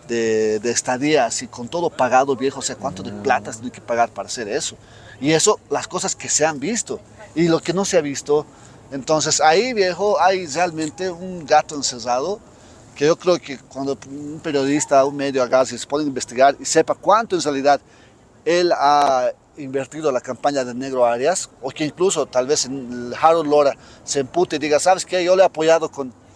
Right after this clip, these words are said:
Speaker 1: cien mil dólares, con medio millón de dólares para que sea alcalde para sus campañas". Entonces ahí va a caer la ficha y todos nos vamos a dar cuenta que justamente todas esas leyes que estaban en,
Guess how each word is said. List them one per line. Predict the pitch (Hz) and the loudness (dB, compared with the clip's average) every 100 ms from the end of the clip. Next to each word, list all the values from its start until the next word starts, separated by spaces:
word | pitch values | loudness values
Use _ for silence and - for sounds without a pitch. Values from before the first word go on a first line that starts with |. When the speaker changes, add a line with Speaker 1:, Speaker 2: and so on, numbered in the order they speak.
| - - - | -20 -18 -8
Speaker 1:
cien | - 160 | -4 -4
mil | 180 208 | -6 0
dólares, | 190 196 156 - | 6 6 6 -2
con | 143 | -6
medio | 185 202 | -2 -2
millón | 180 175 | -2 -4
de | 160 | 0
dólares | 165 165 151 | 2 2 2
para | 135 - | -4 -6
que | |
sea | 151 | -4
alcalde | 143 - 143 123 | -2 2 2 0
para | - | -18
sus | - | -16
campañas". | 123 - 151 127 - - - - - - - - 131 | -12 -6 -6 -8 -16 -18 -20 -20 -20 -20 -20 -20 -12
Entonces | 135 165 - | -6 -4 2
ahí | 185 208 | 4 4
va | 226 202 | 4 0
a | |
caer | - 180 180 | 2 0 2
la | 156 | -2
ficha | - 151 - 170 160 | -6 -12 -4 -4 -4
y | |
todos | - 202 | -6 -6
nos | 196 156 | -6 -6
vamos | 147 | -6
a | 131 | -4
dar | 131 | -6
cuenta | - 135 127 160 | -4 -6 0 0
que | 151 127 | 0 -14
justamente | 131 - 156 - | -12 -10 -8 -4
todas | 190 165 | -4 -2
esas | 160 | -4
leyes | 143 147 151 | -2 -2 -4
que | - | -8
estaban | - 139 139 | -2 -2 -2
en, | 123 117 | -6 -12